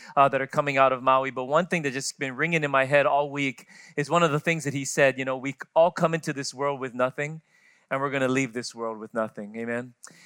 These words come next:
I don't know about you, but that sobered me up all week to just put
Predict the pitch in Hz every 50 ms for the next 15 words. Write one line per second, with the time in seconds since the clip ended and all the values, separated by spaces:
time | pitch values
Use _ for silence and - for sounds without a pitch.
0 | - - - - 135 147 147 143 139 139 - 143 139 131 131 135 139 - - -
1 | - 143 143 131 139 131 120 135 131 127 131 123 - 127 123 127 131 127 131 131
2 | 127 117 - - 120 110 120 - - - 156 151